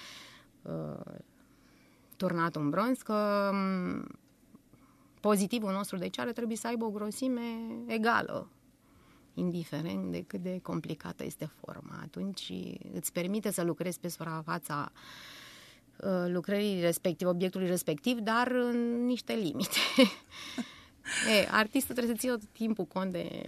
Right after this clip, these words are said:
lucrul ăsta, împreună cu tehnicianul.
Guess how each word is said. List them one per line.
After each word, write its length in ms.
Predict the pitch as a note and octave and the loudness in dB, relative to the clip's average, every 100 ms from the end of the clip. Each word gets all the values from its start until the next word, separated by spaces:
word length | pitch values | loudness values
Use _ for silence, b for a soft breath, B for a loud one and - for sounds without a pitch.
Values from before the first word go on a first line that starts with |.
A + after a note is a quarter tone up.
| E3 | -2
lucrul 320 | E3+ E3 D3+ | -2 -2 -4
ăsta, 320 | D#3 - - - - | -6 -8 -14 -14 0
împreună 440 | G#3 A#3 A#3 A#3 | 6 10 10 8
cu 80 | F#3 | 4
tehnicianul. 880 | - F#3 E3+ - - G#3+ G3 - A3+ | 0 -4 -2 4 6 6 4 2 0